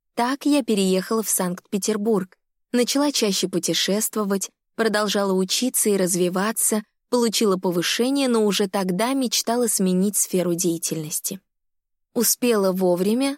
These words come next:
до резкого роста цен на недвижимость, купить квартиру своей мечты в Питере, хотя этого тоже ничто не предвещало. Ездила на работу на велосипеде по берегу залива и кайфовала, предвкушая перемены.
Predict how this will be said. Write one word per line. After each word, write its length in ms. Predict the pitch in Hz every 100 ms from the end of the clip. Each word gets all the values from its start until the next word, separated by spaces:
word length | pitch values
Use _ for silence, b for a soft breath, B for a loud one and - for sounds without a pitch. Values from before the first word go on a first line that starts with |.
| -
до 160 | 220
резкого 480 | 220 208 - 196 190
роста 340 | 190 180 - 185
цен 300 | - 185 175
на 60 |
недвижимость, 840 | 175 175 175 214 233 254 247 - - B B
купить 380 | - 240 240 -
квартиру 540 | 208 196 - 240 208
своей 340 | 180 180 180 175
мечты 460 | 180 175 - 254
в 100 | 233
Питере, 540 | - 254 202 185 165 185 _ _ _ -
хотя 320 | 233 202 208
этого 340 | 190 196 185
тоже 360 | 185 190 202 262
ничто 360 | 247 - - 180
не 160 | 175
предвещало. 840 | 190 196 190 196 - 220 185 151 - _ _ _ _ _ _
Ездила 480 | 262 320 262 240 220
на 140 | 208
работу 340 | 208 208 202 190
на 100 | 180
велосипеде 680 | 180 175 - 185 240 240 233
по 120 | 202
берегу 380 | 185 180 170 170
залива 460 | 180 175 208 269 277
и 200 | - 294
кайфовала, 800 | - 226 - 185 175 202 247
предвкушая 760 | 214 208 185 - 175 - 175 170
перемены. 640 | 180 175 170 160 147 147